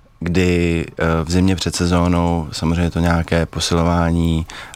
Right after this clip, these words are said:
ať už je to, eh, na sílu nebo na objem,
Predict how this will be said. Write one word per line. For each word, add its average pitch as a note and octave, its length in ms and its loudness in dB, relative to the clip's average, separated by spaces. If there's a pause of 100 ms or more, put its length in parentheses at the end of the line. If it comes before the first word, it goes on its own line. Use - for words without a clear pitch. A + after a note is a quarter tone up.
ať - 160 0
už E2+ 140 0
je F#2 60 4
to, E2+ 540 0 (140)
eh, - 40 -8 (540)
na E2+ 160 0
sílu F2+ 460 2
nebo E2 220 0
na D#2 100 2
objem, A2 420 2